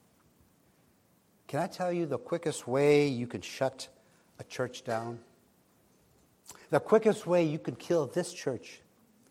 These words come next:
the quickest way you can make sure that we don't even have a church, just do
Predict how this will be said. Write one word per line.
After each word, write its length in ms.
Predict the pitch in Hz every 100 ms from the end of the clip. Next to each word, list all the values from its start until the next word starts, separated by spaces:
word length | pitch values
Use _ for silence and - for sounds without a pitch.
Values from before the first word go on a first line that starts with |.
| _ _ - - -
the 100 | 147
quickest 480 | - 226 220 -
way 140 | 190 190
you 140 | 170
can 160 | 175 151
make 180 | 156 -
sure 300 | - 185 170
that 120 | 143
we 80 | 151
don't 200 | 156 156
even 260 | 143 143 - -
have 180 | 202
a 80 | 156
church, 500 | - 123 98 - - - _ _ _ _ _ _ _ _ _ _
just 540 | - 220 196 - - - _ _ 113
do 420 | 151 165 151 143